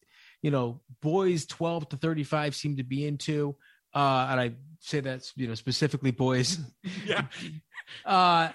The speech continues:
Speaker 1: seem to be into, and we're gonna, you know, try a lot of shit, and a lot of it
Speaker 2: Yeah.
Speaker 1: worked. A lot of it
Speaker 2: Yeah.
Speaker 1: really, you know, Beavis and Butthead directly out of this school. Like, a lot of it, you know,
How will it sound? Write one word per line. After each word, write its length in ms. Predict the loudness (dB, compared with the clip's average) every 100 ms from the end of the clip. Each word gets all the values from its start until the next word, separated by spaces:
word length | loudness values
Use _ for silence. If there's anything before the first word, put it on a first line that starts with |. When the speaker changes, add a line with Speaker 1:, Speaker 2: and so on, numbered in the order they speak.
| -8 -2
Speaker 1:
seem 180 | 2 2
to 80 | 2
be 220 | 0 0
into, 480 | -2 -2 -6 -6 -4
and 160 | -4
we're 100 | -2
gonna, 140 | -2 -2
you 120 | -2
know, 200 | -2 -4 -10 -6
try 220 | -2 2
a 80 | 2
lot 180 | 0
of 80 | 0
shit, 340 | -2 2 2 2
and 100 | 0
a 60 | 0
lot 240 | 2 0
of 80 | 0
it 60 |
Speaker 2:
Yeah. 60 | -2
Speaker 1:
worked. 380 | -4 -4 -6 -6
A 80 | 0
lot 240 | 4 4
of 60 | 2
it 80 | -2
Speaker 2:
Yeah. 80 | -4
Speaker 1:
really, 180 | -4 -4
you 80 | -2
know, 240 | -4 -6 -4
Beavis 220 | 0 0
and 100 | 0
Butthead 280 | 0 -2 -2
directly 480 | 0 0 -2 -4 -2
out 160 | -2
of 60 | -4
this 140 | -6 -8
school. 260 | -8 -8
Like, 160 | -8 -8
a 40 |
lot 200 | -6 -4
of 100 | -4
it, 80 | -6 -6
you 80 | -4
know, 240 | -4 -6